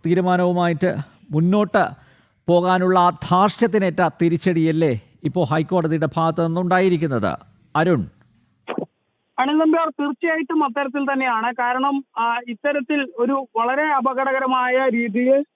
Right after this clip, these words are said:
Speaker 2: ഗ്രൗണ്ട് വാട്ടർ ലെവലുള്ള, മാത്രമല്ല മഴ നിഴൽ പ്രദേശമായ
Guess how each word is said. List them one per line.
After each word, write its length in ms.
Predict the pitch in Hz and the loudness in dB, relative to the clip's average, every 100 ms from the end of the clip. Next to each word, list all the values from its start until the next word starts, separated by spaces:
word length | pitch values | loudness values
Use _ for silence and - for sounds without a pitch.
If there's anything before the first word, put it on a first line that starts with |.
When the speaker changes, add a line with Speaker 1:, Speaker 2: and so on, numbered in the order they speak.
| _ _ | _ _
Speaker 2:
ഗ്രൗണ്ട് 320 | 208 226 247 | -2 0 2
വാട്ടർ 360 | 262 254 226 240 | 2 0 -2 0
ലെവലുള്ള, 480 | 226 226 220 208 247 - _ _ _ | 0 2 2 2 -2 -8 _ _ _
മാത്രമല്ല 520 | 233 240 277 254 254 233 _ _ | -4 -2 0 0 -2 -4 _ _
മഴ 240 | 220 240 294 | -2 2 2
നിഴൽ 320 | 285 269 269 226 | 4 2 2 -2
പ്രദേശമായ 760 | 226 233 220 262 226 202 233 | 0 0 0 0 2 2 0